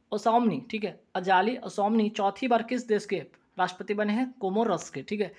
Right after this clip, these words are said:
कोमोरोस के बने। अगर सवाल पूछा जाए कि कोमोरोस की राजधानी क्या है, तो मोरोनी है, ठीक है। कोमोरोस कहाँ है? तो मोरोनी इसकी राजधानी है। और हिंद महासागर का सबसे बड़ा जो द्वीप है कहाँ है? वो मेडागास्कर है।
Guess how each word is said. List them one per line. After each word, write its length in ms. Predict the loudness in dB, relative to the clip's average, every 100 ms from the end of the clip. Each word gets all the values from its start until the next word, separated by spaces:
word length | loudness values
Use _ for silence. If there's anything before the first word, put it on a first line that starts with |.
| -20 _
कोमोरोस 420 | -2 4 4 4
के 80 | 2
बने। 180 | 2 2
अगर 380 | 2 0 0 -2
सवाल 340 | 0 4 4
पूछा 280 | 2 -4 -4
जाए 100 | -4
कि 120 | -6
कोमोरोस 640 | -6 -4 0 4 2 0 -14 _ _ _ _ -16
की 200 | -2 2
राजधानी 420 | 4 4 2 0
क्या 180 | 2 0
है, 60 |
तो 160 | 0 -4 -4
मोरोनी 420 | -2 0 0 0
है, 160 | 0
ठीक 240 | -2 -6 -6
है। 160 | -8 -14 _
कोमोरोस 360 | -8 -2 -2 -2
कहाँ 300 | -6 -4 -4
है? 100 | -4
तो 140 | -6
मोरोनी 500 | -4 -2 0 0 -2 -12 _ _ _ -18
इसकी 200 | -2 4
राजधानी 500 | 4 6 4 4 2
है। 140 | -2 -6 -2
और 140 | 0
हिंद 220 | 4 4
महासागर 500 | 6 4 4 4 2
का 100 | 2
सबसे 300 | 0 -2 0
बड़ा 280 | 4 4 4 0 _ -4
जो 100 | -2
द्वीप 280 | 0 0 0
है 60 | -2
कहाँ 340 | -2 -2 -2
है? 180 | -4 -8 _ -4
वो 100 | 2
मेडागास्कर 880 | 4 4 2 0 -4 -4 -2 -2 -6
है। 200 | -8